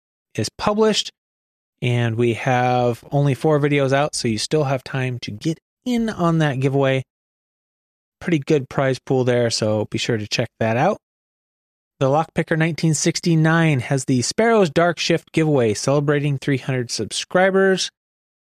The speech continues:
and that giveaway runs until December second. So be sure to head over,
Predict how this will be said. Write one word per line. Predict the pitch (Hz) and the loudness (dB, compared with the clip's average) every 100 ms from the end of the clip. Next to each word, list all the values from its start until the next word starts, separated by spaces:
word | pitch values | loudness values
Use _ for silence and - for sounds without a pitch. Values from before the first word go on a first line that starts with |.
| _ _ _ _ _ | _ _ _ _ _
and | 110 | -4
that | 113 147 | -2 0
giveaway | 139 139 147 151 143 | 0 2 2 2 2
runs | 127 139 135 - | 0 2 0 -2
until | 135 123 - 190 | -2 -2 2 2
December | 165 143 - 160 151 147 | 2 -2 0 0 2 2
second. | 113 - 151 139 214 277 - - _ _ _ _ | 0 0 -2 0 -2 -4 -8 -14 _ _ _ _
So | - 113 | -6 -2
be | 135 | 0
sure | 127 151 | 0 0
to | 127 | 0
head | - 160 151 | -2 0 2
over, | 143 143 139 | 2 2 0